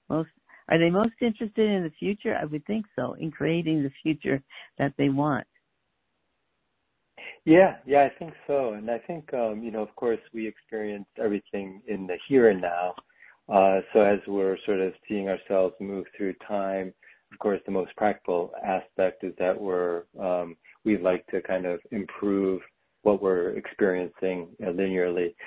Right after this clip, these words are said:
Speaker 2: So I think all of this, like, kind of the node that's being most affected on a practical level is the, you know, ourself and our experience in the here and now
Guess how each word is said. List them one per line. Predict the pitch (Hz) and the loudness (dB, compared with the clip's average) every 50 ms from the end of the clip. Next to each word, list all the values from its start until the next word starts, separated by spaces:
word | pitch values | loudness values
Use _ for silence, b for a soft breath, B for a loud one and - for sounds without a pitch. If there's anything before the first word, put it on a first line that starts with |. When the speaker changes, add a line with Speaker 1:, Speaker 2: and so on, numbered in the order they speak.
| B B B - | B B B 4
Speaker 2:
So | - 120 | 6 6
I | 117 - | 6 8
think | 160 147 131 - - - - 117 | 6 2 2 0 -4 -10 -2 2
all | 120 110 113 110 | 4 6 6 6
of | 107 95 | 6 4
this, | 104 104 92 - - | 0 -2 -4 -4 -2
like, | 101 98 95 92 - | -2 -2 -2 -2 -4
kind | - 87 95 95 | -6 -6 -4 -4
of | 95 95 90 | -4 -4 -6
the | - 98 | -6 -6
node | 95 95 98 98 95 98 98 98 95 95 92 - - _ _ _ _ _ _ - | -4 -2 -2 0 0 2 2 2 0 -2 -4 -8 -14 _ _ _ _ _ _ -6
that's | 104 98 92 - _ _ | -4 -4 -4 -4 _ _
being | - 98 95 92 90 92 98 104 | -8 -6 -6 -6 -6 -8 -8 -4
most | 104 98 95 92 - - | -2 0 0 0 -2 -4
affected | 104 - - 104 98 92 - - - 95 95 95 90 87 - _ _ - _ | -8 -4 0 0 0 0 0 -4 -6 -4 -4 -4 -6 -8 -12 _ _ -16 _
on | - 113 104 | 0 2 2
a | 98 | 0
practical | - - 98 98 92 - - - - 92 | 0 0 2 2 2 0 -2 -6 -4 -2
level | 90 90 90 87 90 87 87 87 - | 0 2 0 0 0 -2 -4 -4 -4
is | - 107 95 90 - - _ | -4 -2 -4 -4 -6 -8 _
the, | - 92 92 90 87 90 - - | -4 -2 0 0 -2 -2 -4 -6
you | 98 90 | -6 -6
know, | 90 92 | -6 -4
ourself | 92 90 92 92 - - - 101 95 90 - - - - _ - | -2 -2 -2 -2 2 4 6 6 6 6 2 -2 -12 -20 _ -10
and | 101 92 | -6 -4
our | 87 87 | -4 -4
experience | 87 - - - - 95 92 92 90 87 _ - | -6 -8 -10 -10 -8 -6 -6 -6 -8 -10 _ -14
in | 92 90 | -12 -10
the | 90 87 - | -10 -10 -6
here | - 98 92 92 90 | -4 -2 -2 -2 -2
and | 87 87 | -4 -4
now | 87 87 90 90 87 85 | -4 -2 -2 -4 -4 -8